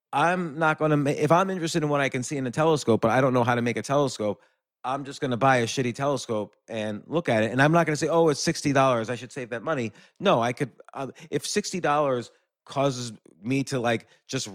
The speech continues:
ruin my life and become homeless, then I'm in trouble. So, so, like, like books, I never, I,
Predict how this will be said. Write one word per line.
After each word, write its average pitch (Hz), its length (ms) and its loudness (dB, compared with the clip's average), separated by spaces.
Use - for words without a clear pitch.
ruin 143 280 0
my 135 160 2
life 123 320 4
and 107 100 0
become 123 280 4
homeless, 139 480 4
then 127 240 0
I'm 117 240 -6
in 110 120 -12
trouble. 101 420 -6
So, 131 580 0
so, 123 760 0
like, 156 320 2
like 151 260 2
books, 170 340 2
I 151 120 0
never, 160 480 -2
I, 151 240 -4